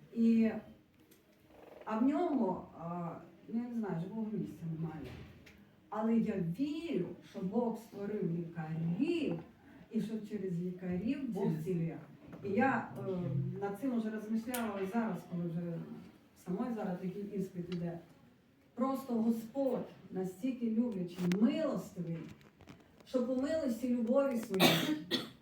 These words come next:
Speaker 1: знаючи нашу цю довіру, дав тих лікарів тим, ну, хто дійсно, от, ну, не може довірити, що йому, ну, потрібні ці людські, е, руки. От я, наприклад, так питала в тата, і от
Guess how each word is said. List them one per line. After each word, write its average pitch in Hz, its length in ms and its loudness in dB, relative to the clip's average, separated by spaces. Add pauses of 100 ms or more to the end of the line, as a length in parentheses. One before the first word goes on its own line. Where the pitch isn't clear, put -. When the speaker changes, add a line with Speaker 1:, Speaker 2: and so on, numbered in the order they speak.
(220)
Speaker 1:
знаючи 196 680 2
нашу 190 280 2 (280)
цю - 60 -4 (320)
довіру, 214 520 4 (280)
дав 214 520 2
тих 175 200 -2
лікарів 175 560 0
тим, 311 180 -4 (400)
ну, 226 120 2
хто 269 120 -2
дійсно, 226 400 2
от, 175 120 -4
ну, 220 80 -4
не 247 140 6
може 190 280 4
довірити, 165 520 -6
що - 180 -6
йому, 220 340 2 (300)
ну, 240 140 2
потрібні 262 540 2
ці 180 200 -4
людські, 208 380 0
е, 196 160 0 (500)
руки. 175 320 0 (420)
От 196 220 0
я, 262 220 4
наприклад, 233 500 -2 (560)
так 220 280 -2 (180)
питала 202 380 -2
в 170 100 -4
тата, 254 280 -4
і 196 180 -2
от 185 120 -4